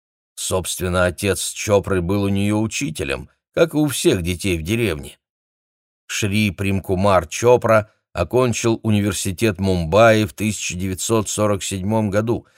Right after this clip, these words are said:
всего за несколько месяцев до ужасных событий раскола Британской Индии на Индию и Пакистан. Проработав несколько лет в большом городе,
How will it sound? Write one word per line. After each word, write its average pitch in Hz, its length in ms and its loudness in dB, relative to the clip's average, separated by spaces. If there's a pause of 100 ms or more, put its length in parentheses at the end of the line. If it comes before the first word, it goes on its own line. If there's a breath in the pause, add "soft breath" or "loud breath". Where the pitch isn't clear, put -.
(260 soft breath)
всего 156 320 0
за 117 160 2
несколько 117 540 -2
месяцев 104 640 -2
до 90 160 -2
ужасных 98 640 0
событий 101 640 -2 (260 soft breath)
раскола 104 640 2
Британской 95 720 0
Индии 101 720 -2 (200)
на 92 180 0 (120)
Индию 101 680 2
и 104 100 -2
Пакистан. 98 800 0 (920)
Проработав 98 760 2
несколько 101 500 -2
лет 98 240 0
в 82 80 -8
большом 90 500 -2
городе, 92 500 0